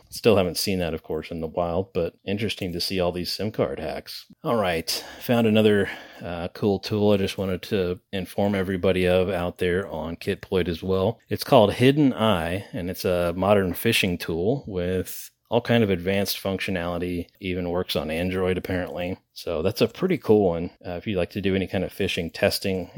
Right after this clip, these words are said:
at your job, uh, this is very, very cool stuff. So check that out as well. I'll post that in the show notes. And for a side topic today,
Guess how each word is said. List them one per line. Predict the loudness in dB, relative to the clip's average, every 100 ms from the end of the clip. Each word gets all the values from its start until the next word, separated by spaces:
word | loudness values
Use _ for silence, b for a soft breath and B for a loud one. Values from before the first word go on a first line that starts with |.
| -10
at | -10 -8
your |
job, | 0 4 4 2 -2 -16
uh, | -12 -8
this | -6 -4
is | -2
very, | 2 2 2
very | 0 -2
cool | -6 -6
stuff. | -4 -4 -6 -8
So | -6 -4 -4 -8
check | -4 -4 -4
that | -8 -6
out | -4
as | -4 -4
well. | -2
I'll | -2
post | 0 -2 0
that | 0 0
in | -2
the |
show | -4 -4 -2
notes. | -2 -4 -4 -10 -12 -10 -12 -12 4
And | 4 6
for | 6
a | 10 10 8
side | 6 6 6 4
topic | 2 2 -2 -10
today, | -8 -4 -2 -2 -4